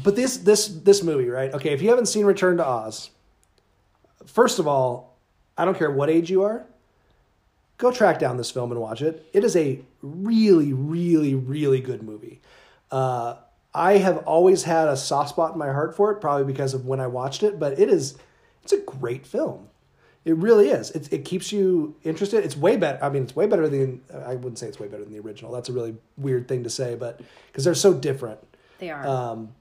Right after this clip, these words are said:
Speaker 1: but it's much closer to L. Frank Baum's books, um, which anybody who's read, you know, Lewis Carroll or Roald
Speaker 2: They're
Speaker 1: Dahl
Speaker 2: dark as
Speaker 1: or
Speaker 2: hell.
Speaker 1: all those, a lot of those, those children's,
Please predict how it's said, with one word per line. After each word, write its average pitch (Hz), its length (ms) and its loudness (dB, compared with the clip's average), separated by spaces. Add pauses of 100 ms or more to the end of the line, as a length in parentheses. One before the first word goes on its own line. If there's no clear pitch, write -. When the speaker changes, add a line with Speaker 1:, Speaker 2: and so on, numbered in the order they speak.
Speaker 1:
but 156 440 0
it's 135 140 -4
much 170 300 0
closer 175 360 2
to 139 200 -6
L. 139 140 -2
Frank 135 280 -4
Baum's 127 560 -4 (1200)
books, - 600 -8 (420)
um, 123 340 -8
which 135 400 -4 (460)
anybody 196 320 8
who's 156 160 2
read, 143 600 0
you 147 100 -4
know, 120 80 -2
Lewis 117 240 -6
Carroll 202 640 4
or 120 560 -6 (160)
Roald 127 120 -4
Speaker 2:
They're - 100 -10
Speaker 1:
Dahl 233 160 4
Speaker 2:
dark 196 360 8
as 170 220 2
Speaker 1:
or 139 200 2
Speaker 2:
hell. 220 360 -2
Speaker 1:
all 208 240 8
those, 214 200 6
a 175 100 -2
lot 175 200 4
of 254 60 4
those, 208 260 4
those 165 180 2
children's, 180 680 0